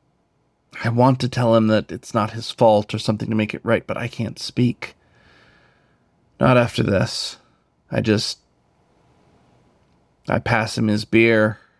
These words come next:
We divide our cheese and avocado in silence, until he puts on a show he's been chewing through. It's about the end of the world. He insists it's surprisingly hopeful. I feel nothing, seeing the main character begging to be let into this coyote's house.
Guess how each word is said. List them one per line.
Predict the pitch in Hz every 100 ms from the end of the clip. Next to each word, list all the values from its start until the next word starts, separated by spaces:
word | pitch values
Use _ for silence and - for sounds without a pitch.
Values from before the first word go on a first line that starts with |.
| _ _
We | 104
divide | 107 113 101 98
our | 95
cheese | - 113 104 113
and | 107
avocado | 104 104 110 98 98
in | 95
silence, | - 98 92 87 - - _ _ _ _ _ _ _ _ _ _ _ _
until | 131 143
he | 131
puts | 127 127
on | 120
a | 120
show | - 123
he's | 113
been | 110 113
chewing | 113 120 107 107
through. | 120 107
It's | 110 - -
about | - 113 113 110 _
the | - 104
end | 117 113
of | 110 113
the | 107
world. | 107 98 95 92
He | -
insists | 110 110 - 127 - - -
it's | 123 -
surprisingly | - 117 123 113 110 117 107
hopeful. | 107 117 - - 113 104 - _ _ _ _ _ _ _ _ _ _ _ _ _
I | - 113
feel | 127 131 131
nothing, | 131 120 - - 131 127 _
seeing | - 123 110 104
the |
main | 98 90 92
character | 117 95 117 117
begging | 107 101 104 107
to |
be | 110
let | 95 -
into | 101 101
this | 90 -
coyote's | - 107 92 92 -
house. | 113 95 117 - -